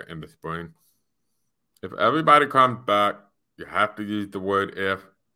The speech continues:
because that's modern college football. It's really the dream scenario setup. M J Morris still has a redshirt year available to him.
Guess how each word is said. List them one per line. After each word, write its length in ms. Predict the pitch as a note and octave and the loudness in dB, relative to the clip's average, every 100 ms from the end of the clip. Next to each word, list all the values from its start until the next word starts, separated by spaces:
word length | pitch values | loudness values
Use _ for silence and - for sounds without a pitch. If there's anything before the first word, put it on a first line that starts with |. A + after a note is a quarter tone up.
| _ | _
because 300 | - C#2+ C#2+ | -18 -16 -8
that's 240 | E2 - | -8 -8
modern 420 | D#2+ F2 G2 F#2+ F2+ | -2 2 4 2 -2
college 380 | F#2+ F2+ F2+ - | -2 -2 -4 -8
football. 440 | - D#2+ C#2 C2+ _ _ _ _ _ _ _ _ _ _ - | -14 -14 -16 -16 _ _ _ _ _ _ _ _ _ _ -14
It's 160 | F2 | -12
really 340 | F2+ G#2 G2 F2+ | -2 0 0 -2
the 140 | F2 | -4
dream 400 | D#2 F2+ F#2 F2 | -6 -6 -6 -8
scenario 640 | - F2+ F2 E2+ E2 D#2+ | -12 -8 -4 -2 -2 -6
setup. 480 | D#2 - D#2 C2+ C#2 _ _ _ _ | -8 -10 -8 -8 -10 _ _ _ _
M 100 | F2 F2 | -14 -6
J 120 | G#2 | -4
Morris 380 | F#2 F2+ F2+ - - | -4 -4 -4 -6 -8
still 240 | F2+ G2 | -2 0
has 240 | G2+ G#2+ | 2 0
a 40 | A2 | 0
redshirt 600 | G2 G#2 F2+ - G2+ - | -2 -2 -2 -6 -6 -4
year 220 | G2 F#2+ | -2 -2
available 480 | F2 F#2 G2 F#2+ G2 | -2 -2 -2 -4 -8
to 160 | G2+ | -6
him. 340 | F#2+ G2 F#2 | -8 -8 -12